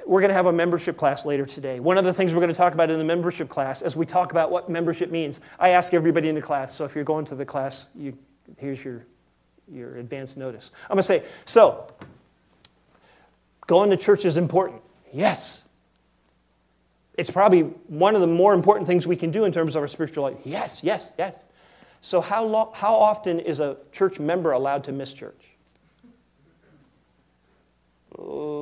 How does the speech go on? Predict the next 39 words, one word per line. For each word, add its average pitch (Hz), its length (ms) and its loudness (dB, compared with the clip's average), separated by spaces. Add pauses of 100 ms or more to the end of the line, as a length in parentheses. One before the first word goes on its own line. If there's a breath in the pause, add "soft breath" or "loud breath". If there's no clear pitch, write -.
(2500 loud breath)
well, 165 100 -2
see, 160 200 -6 (180)
part 277 140 2
of 339 60 0
us 156 120 -6
wants 147 160 -6
to 139 80 -12
say, 131 320 -8
"Well, 156 100 0
never, 202 480 2
because 165 280 -4
it's 151 100 -8
so 180 140 2
important 190 320 2
to 175 80 0
our 160 60 2
spirit." - 220 -8 (260 loud breath)
Ooh, 208 280 -2
but - 100 -8
we 196 100 2
don't. - 160 0 (300)
But 214 180 -4
it's 226 120 -4
not 285 140 -4
like 180 120 2
a 143 60 0
rule 175 300 6
where 151 100 -2
you 156 80 -4
can 160 140 -2
never 165 220 2
miss. 175 260 0
Of 196 80 -8
course - 180 2
you 262 60 -4
can 139 140 -4
miss. 113 240 -14
I - 20 -8
mean, 156 200 -6